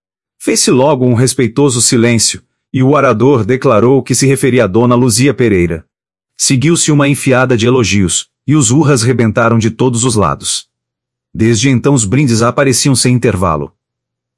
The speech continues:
Os comensais erguiam-se a dar vivas, estendiam abraços, oferecendo os corpos aos vizinhos para tocar. Ainda não estava terminado o jantar, quando Gregório pediu licença e se retirou ofegante para a sala de visitas.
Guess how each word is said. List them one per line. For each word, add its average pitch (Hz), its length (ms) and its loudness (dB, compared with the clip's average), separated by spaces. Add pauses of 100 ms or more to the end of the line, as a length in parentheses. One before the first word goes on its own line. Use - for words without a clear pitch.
(120)
Os 147 120 -2
comensais 170 480 0
erguiam-se 135 420 0
a 127 60 2
dar 113 180 -2
vivas, 160 420 -2 (120)
estendiam 107 640 0
abraços, 110 680 -2 (120)
oferecendo 165 540 0
os 135 120 -2
corpos 131 540 -2
aos 131 160 2
vizinhos 113 460 0
para 82 200 -4
tocar. 78 460 -6 (680)
Ainda 147 240 0
não 175 100 2
estava 147 380 -2
terminado 127 540 0
o 120 40 0
jantar, 127 540 -2 (560)
quando 135 260 0
Gregório 110 400 0
pediu 104 300 -2
licença 123 600 0
e 165 40 0
se 175 180 -2
retirou 165 480 2
ofegante 131 500 0
para 113 300 0
a 101 60 0
sala 110 280 0
de 104 120 0
visitas. 80 680 -6